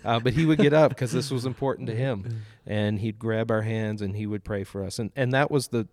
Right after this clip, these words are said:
Speaker 1: that was the point where I came to faith in Christ and, and, uh, crossed the line of faith. And that's where,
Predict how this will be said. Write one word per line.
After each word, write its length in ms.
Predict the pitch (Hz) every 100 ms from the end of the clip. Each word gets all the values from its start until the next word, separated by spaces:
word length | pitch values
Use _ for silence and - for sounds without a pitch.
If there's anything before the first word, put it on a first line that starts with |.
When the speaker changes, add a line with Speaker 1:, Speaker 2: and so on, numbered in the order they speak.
| -
Speaker 1:
that 180 | 120 127
was 120 | 139
the 60 | 117
point 320 | - 117 92
where 200 | 104 101
I 120 | 110
came 220 | - 113
to 80 | 101
faith 300 | - 98 101
in 80 | 95
Christ 440 | - 107 107 -
and, 140 | 98 98 _ _ - _ -
and, 320 | 98 95 95
uh, 380 | 92 98 98 98 _
crossed 280 | - 104 -
the 60 | 98
line 220 | 98 98
of 80 | 98
faith. 320 | 95 117 -
And 100 | 110
that's 200 | 104 -
where, 340 | 110 107 104